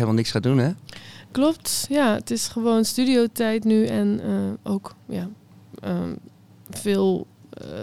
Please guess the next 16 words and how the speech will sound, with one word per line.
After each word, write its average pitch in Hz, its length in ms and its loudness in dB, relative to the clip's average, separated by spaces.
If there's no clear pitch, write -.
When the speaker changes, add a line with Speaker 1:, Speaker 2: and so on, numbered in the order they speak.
Speaker 2:
aan 190 140 -2
de 190 120 -2
live 180 260 -2
show 165 220 -2
gaan 185 180 -4
werken - 380 -4
en, 143 120 -4
en 202 300 -2
nieuwe, 196 440 2
nieuwe 196 240 2
dingen 190 240 0
maken. 202 380 -4
Ja. 202 140 0
Speaker 1:
Ja, 120 300 2
wanneer, 127 440 2
eh, 120 240 4